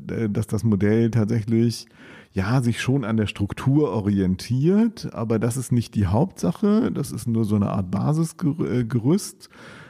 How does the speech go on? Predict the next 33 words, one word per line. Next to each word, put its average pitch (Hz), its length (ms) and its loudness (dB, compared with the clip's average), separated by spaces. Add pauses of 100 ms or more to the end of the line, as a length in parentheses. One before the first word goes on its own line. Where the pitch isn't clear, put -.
(100)
äh, 120 360 4
sondern, 113 580 4
äh, 107 220 4
die 104 120 4
Konzentration 107 760 2
liegt 107 200 -2
tatsächlich 98 440 -4
auf - 80 -8
diesen 92 260 -4
einzelnen 92 500 -4
Inhalten. 170 800 0
Und - 400 -2
aus 104 100 0
den 101 160 0
Beispielen 131 560 2
weiß 113 380 0
es, 196 160 -4 (200)
das - 140 -2
muss 143 280 4
irgendwie 131 460 2
witzig - 380 -2
sein. 208 400 0 (480)
Und 110 160 2
deswegen 120 320 2
fängt 117 240 0
es - 100 -4
dann 117 300 2
an, 113 320 0
irgendwie 104 320 0
diese 98 220 -2
Gründe 90 360 -2
zu, 80 440 -8
ähm, 82 400 -8